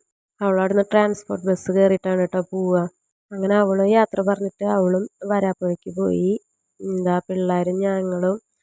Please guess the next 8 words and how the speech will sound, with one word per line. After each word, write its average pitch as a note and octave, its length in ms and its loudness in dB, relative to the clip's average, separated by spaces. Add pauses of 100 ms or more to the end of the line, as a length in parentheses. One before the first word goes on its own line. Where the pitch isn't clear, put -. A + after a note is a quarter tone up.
(280)
ഏഹ്, F3+ 140 -2
വീട്ടിലേക്ക് F3+ 420 -4
പോയോണ്ടിരിക്കുകയാണ്. F3+ 920 -2 (580)
ശിവക്കുട്ടനും F#3+ 560 -4
ദേവുട്ടനും G#3 420 -4
വണ്ടിയിൽ G#3 320 0
കിടന്ന് G#3 320 -4
ഉറങ്ങി. F#3+ 360 -2